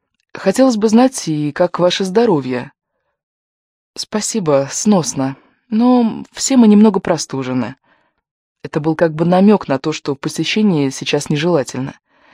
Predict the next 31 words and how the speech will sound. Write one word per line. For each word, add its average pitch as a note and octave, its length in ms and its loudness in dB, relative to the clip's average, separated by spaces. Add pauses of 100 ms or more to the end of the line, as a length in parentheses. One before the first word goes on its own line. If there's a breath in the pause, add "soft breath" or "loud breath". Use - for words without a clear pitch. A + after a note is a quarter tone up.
(460 soft breath)
Арест A3+ 340 2
Ивановичу B3+ 360 4
подумалось, G3+ 540 2
что F3 320 -2
желанным F#3 680 4
гостем D3 460 -2
он A#3+ 300 4
в - 120 -12
Померанцевом F#3 680 2
переулке F3 420 -2
вообще F#3 400 -2
вряд D3+ 300 0
ли C3 60 -8
когда-нибудь C3 520 -2
будет. - 420 -10 (680)
Видимо, D3+ 340 -2
слова D3+ 320 0
Лены E3+ 280 2
о C#3 80 2
том, D#3 180 -4
что - 200 -8
ее C3+ 180 -2
мама D3+ 280 0
передавала C#3+ 520 -2
ему C#3+ 160 -2
большой D3 320 -2
привет, - 640 -4
были F#3+ 280 -2
просто F3 520 -2
актом D3 380 -2
вежливости. C3 680 -6